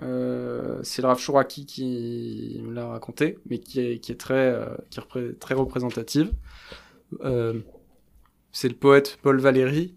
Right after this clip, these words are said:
qui avait écrit, qui a écrit un poème, euh, qui s'appelle, euh, euh, comment il s'appelle ? Le cimetière marin. Très connu, très abscon. Ah, ouais, vraiment dur à comprendre.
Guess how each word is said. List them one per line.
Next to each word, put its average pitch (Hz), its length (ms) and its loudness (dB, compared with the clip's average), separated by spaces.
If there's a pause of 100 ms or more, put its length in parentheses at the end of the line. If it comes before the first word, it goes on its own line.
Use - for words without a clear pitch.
qui - 120 -4
avait 123 180 2
écrit, 135 420 -2
qui - 100 -2
a 123 40 4
écrit 120 180 -2
un 135 80 2
poème, 135 420 6
euh, 120 280 -2
qui - 140 -12
s'appelle, 135 440 -2
euh, 123 140 -4 (1500)
euh, 123 360 -8
comment 147 180 -6
il 160 40 -8
s'appelle ? 135 280 -2
Le 135 80 8
cimetière 156 380 4
marin. 127 280 6 (520)
Très 139 180 0
connu, 147 460 6
très 127 880 6 (600)
abscon. - 440 -4 (600)
Ah, 131 200 4
ouais, 117 140 -6
vraiment 135 340 2
dur 135 160 2
à 123 80 2
comprendre. 120 400 -8